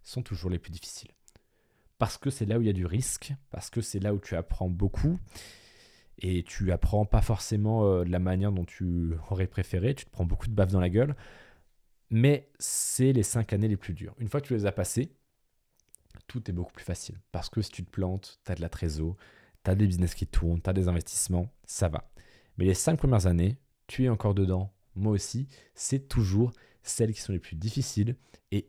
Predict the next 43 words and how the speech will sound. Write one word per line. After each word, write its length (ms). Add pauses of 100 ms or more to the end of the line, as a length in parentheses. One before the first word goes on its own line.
(120)
c'est 300
tant 120
mieux, 240
parce 240
que 80
ça 140
permet 340 (200)
à 100 (100)
quatre-vingt-dix 580
pour 220
cent, 260 (300)
si 140
ce 100
n'est 60
plus, 260
de 100
notre 180
concurrence, 720
de 180
se 140
barrer 280
parce 220
qu'ils 200
se 160
découragent, 640
et 60
c'est 180
génial. 400 (1500)
Ensuite, 480 (320)
cinquième 560
et 80
dernier 240
conseil, 460
j'ai 120
pris 220
le 60
temps, 200
tu 120
l'as 80
remarqué 260
dans 80
ce 80
podcast, 500